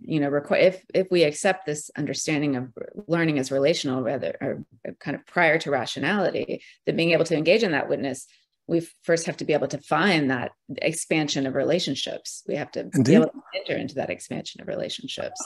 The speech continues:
Speaker 2: Uh, allow ourselves to be formed, work where, w-, work out where the formation is good, where it's less good,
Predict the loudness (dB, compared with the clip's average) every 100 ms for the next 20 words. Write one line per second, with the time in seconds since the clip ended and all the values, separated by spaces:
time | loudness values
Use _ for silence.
0 | -4 0 2 6 8 8 8 6 4 2
1 | -2 -4 2 4 6 6 2 2 4 4
2 | 2 -4 -4 -4 -4 -4 0 0 2 2
3 | 4 2 2 2 0 -2 -2 -4 -4 -4
4 | 4 6 6 4 0 -2 -4 -4 -4 -2
5 | -4 -4